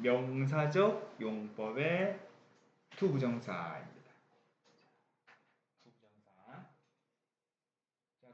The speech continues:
투 부정사라고 하는 거는 우리 뭐죠? 투에다가 동사를 붙인 거를 우리는 투 부정사라고 합니다. 그죠? 그래서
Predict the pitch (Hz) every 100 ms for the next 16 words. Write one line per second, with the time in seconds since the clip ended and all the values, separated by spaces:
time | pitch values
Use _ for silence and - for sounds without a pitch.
0 | _ 233 240 202 175 185 185 190 170 151
1 | 131 123 117 113 110 127 180 226 - _
2 | _ _ 104 101 95 95 147 190 208 _
3 | _ _ _ _ _ _ - - 180 135
4 | 101 92 92 82 135 185 - _ _ _
5 | _ _ _ _ _ - 127 147 202 160
6 | 143 - 135 113 107 131 113 101 95 -
7 | 135 123 117 110 - 98 87 _ - _
8 | _ _ _ _ _ _ _ _ - _
9 | _ _ 73 104 190 - _ _ _ _
10 | _ _ _ _ _ 110 107 101